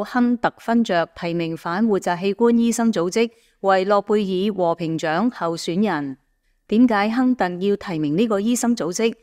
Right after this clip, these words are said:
因為佢認為呢個組織嘅行動係深入植根於促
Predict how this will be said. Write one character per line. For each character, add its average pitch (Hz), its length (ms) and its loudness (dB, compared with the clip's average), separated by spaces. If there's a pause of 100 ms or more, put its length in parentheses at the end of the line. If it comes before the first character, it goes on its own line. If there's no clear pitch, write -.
(160)
因 277 200 2
為 196 180 2
佢 175 160 -4
認 180 220 0
為 147 260 -4
呢 254 140 2
個 196 140 2
組 170 220 -4
織 247 120 -2
嘅 220 120 -2
行 151 220 -4
動 170 220 -4 (240)
係 185 200 0
深 254 420 2
入 185 100 4 (160)
植 - 240 -6
根 247 260 4
於 254 200 4
促 254 220 -4